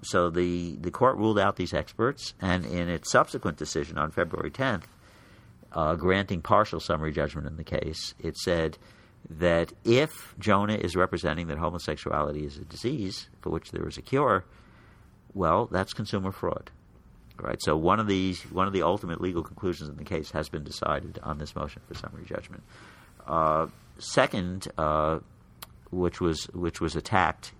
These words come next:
in, uh, this motion for summary judgment by the plaintiffs, uh, was, uh, the allegation that Jonah claims that it can change people from straight to gay. And the court said, "Well, you know, there is,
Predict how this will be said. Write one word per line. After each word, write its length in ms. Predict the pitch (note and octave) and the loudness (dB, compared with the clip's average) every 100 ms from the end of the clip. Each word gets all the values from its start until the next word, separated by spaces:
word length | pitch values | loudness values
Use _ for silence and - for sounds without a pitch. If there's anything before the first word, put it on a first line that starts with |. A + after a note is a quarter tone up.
| - | -8
in, 340 | D#2 D#2 E2 - | -6 -6 -10 -12
uh, 360 | - A1 D2 D#2 - - - - - - | -8 -4 -2 -4 -8 -20 -20 -20 -20 -14
this 240 | - D#2 - | -6 -6 -4
motion 540 | E2 F2 E2 E2 D#2 | 0 0 0 -6 -8
for 260 | - D2+ D2+ | -6 -2 -2
summary 320 | - D#2+ D#2 | 0 -2 0
judgment 320 | D2+ D2 E2 | 0 0 -2
by 100 | - | -4
the 80 | - | -4
plaintiffs, 540 | - G2+ F2+ D2+ - - - - - - - - | -4 -2 -2 -4 -8 -16 -20 -20 -20 -20 -18 -2
uh, 360 | D#2 D#2 D#2 G1+ | 2 4 4 2
was, 760 | E2 F2 F2 E2+ E2+ - - - | 2 4 6 4 0 -2 -6 -4
uh, 400 | D#2 C#2+ D#2 C#2+ | 0 2 2 0
the 280 | D2 F2 F2 | 0 2 6
allegation 560 | F#2 F#2 F2 F2+ - | 6 4 2 2 0
that 100 | D#2+ | -2
Jonah 320 | - F2 F2+ E2+ | 2 4 4 0
claims 400 | - E2+ E2 - | 0 0 0 -2
that 100 | D2+ | -6
it 100 | - | -4
can 120 | C#2 | -8
change 540 | - E2 E2 D#2 - | -4 -2 -2 -6 -10
people 340 | - - - - - - - - - | -12 -12 -12 -16 -20 -20 -20 -20 -16
from 140 | D#2+ | -12
straight 300 | - D#2 D2+ | -2 -2 -2
to 100 | - | -4
gay. 380 | - - - - - | -6 -4 -6 -10 -6
And 420 | D#2+ D#2+ D#2+ D#2+ | -2 0 -2 -4
the 80 | E2+ | 0
court 240 | F#2 F2 | 2 4
said, 140 | - | 2
"Well, 400 | F#2+ A#2+ A#2 A2 - - - - - | 6 6 6 4 -4 -20 -20 -20 -6
you 80 | G#2 | 2
know, 120 | G2 | 4
there 280 | F#2+ B2 C#3+ | 6 6 6
is, 120 | C3 | 2